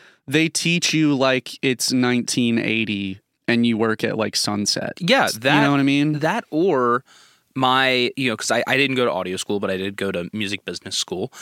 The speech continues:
Speaker 2: And my biggest complaint about it, and it's very much tied in with what you're saying, is that they teach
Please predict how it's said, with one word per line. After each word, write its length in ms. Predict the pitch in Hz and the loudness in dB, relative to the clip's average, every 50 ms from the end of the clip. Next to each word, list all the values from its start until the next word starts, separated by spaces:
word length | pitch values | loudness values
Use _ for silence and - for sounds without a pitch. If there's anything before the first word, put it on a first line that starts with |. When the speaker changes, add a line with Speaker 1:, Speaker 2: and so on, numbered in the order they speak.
| - - - - | -20 -14 -8 -4
Speaker 2:
And 760 | 110 110 107 104 101 101 101 101 101 101 101 101 98 110 - _ - _ _ | -2 -2 0 0 0 0 0 -2 -4 -4 -6 -6 -6 -8 -10 _ -20 _ _
my 440 | - 127 123 123 110 110 123 131 143 | -10 -6 -2 0 0 0 0 0 -2
biggest 720 | 127 110 120 117 110 117 113 107 - - - - - - - _ - - | -2 -2 -2 -2 0 0 -2 0 0 0 -2 -2 -2 -6 -10 _ -14 -12
complaint 440 | - 110 101 - 123 123 131 139 - | -10 -10 -8 -6 -4 -4 -4 -4 -6
about 280 | 101 87 80 82 82 | -6 -6 -6 -6 -6
it, 160 | 92 113 - - | -6 -6 -6 -6
and 120 | - 107 98 | -8 -8 -8
it's 260 | 95 - - - - _ | -8 -8 -8 -10 -10 _
very 280 | - 120 123 113 107 104 | -8 -6 -4 -2 -2 -4
much 220 | 101 98 90 - | -4 -6 -6 -6
tied 240 | - - 98 95 95 | -6 -6 -6 -6 -8
in 140 | 87 87 87 | -8 -10 -10
with 120 | 80 - | -10 -10
what 120 | - - - | -10 -10 -8
you're 120 | 95 95 | -8 -6
saying, 400 | - - 90 85 82 90 95 101 _ | -6 -6 -6 -6 -8 -8 -10 -12 _
is 420 | - 113 110 107 104 104 98 - - - | -10 -8 -6 -6 -4 -4 -4 -6 -6 -8
that 600 | 107 110 110 101 98 92 92 - - - - - _ _ _ - - | -6 -2 0 0 0 0 -2 -4 -6 -6 -8 -8 _ _ _ -16 -10
they 240 | 123 117 117 110 110 | -4 -2 0 0 0
teach 720 | - - - - 147 151 - - - - - - - - | -2 -2 -2 -2 -2 -4 -4 -4 -4 -2 -2 -4 -6 -8